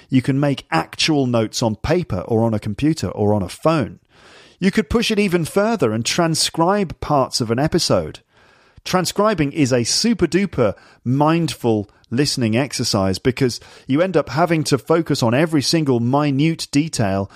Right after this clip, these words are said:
when you're transcribing, and it forces you to really pay attention.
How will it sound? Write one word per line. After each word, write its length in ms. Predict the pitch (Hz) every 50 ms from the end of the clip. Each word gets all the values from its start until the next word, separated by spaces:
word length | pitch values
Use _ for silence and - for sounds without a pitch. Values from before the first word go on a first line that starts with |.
| - - - -
when 200 | 131 139 147 147
you're 80 | 131
transcribing, 800 | 113 - - 117 110 - - - 156 160 170 156 131 113 104 101 - - - - -
and 100 | - 147
it 120 | 165 151 -
forces 400 | - 202 240 220 - 220 175 151
you 100 | 160 147
to 140 | - 151 139
really 340 | 123 147 196 233 196 170
pay 220 | - - 143 143 117
attention. 560 | 110 - - - 147 147 - - 92 82